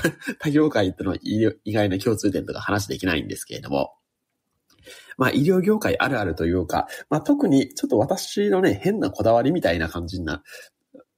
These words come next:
るかなと思います。あの、医療業界あるあるではない可能性もありますけれども、ちょっと七つぐらいね、考えたんで、あの、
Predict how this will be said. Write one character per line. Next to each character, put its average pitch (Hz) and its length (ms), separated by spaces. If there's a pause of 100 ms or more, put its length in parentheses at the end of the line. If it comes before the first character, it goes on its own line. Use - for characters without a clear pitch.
(120)
る 98 180
か 87 140
な 78 200
と - 120
思 73 240
い 73 80
ま 69 140
す。 - 200
あ 104 100
の、 98 200
医 135 120
療 180 260
業 190 240 (100)
界 147 220
あ - 160
る 175 120
あ 160 80
る 151 160
で 185 80
は 170 120
な 110 100
い 120 180 (300)
可 - 140
能 127 120
性 120 140
も 104 80
あ 104 60
り 107 80
ま 110 100
す - 100
け - 100
れ 52 80
ど 53 60
も、 62 120
ち - 80
ょ 143 40
っ - 40
と - 80
七 107 320
つ - 140
ぐ 123 40
ら 92 120
い - 80
ね、 - 160
考 80 300
え 69 80
た - 120
ん 50 100
で、 - 160 (300)
あ - 80
の、 - 240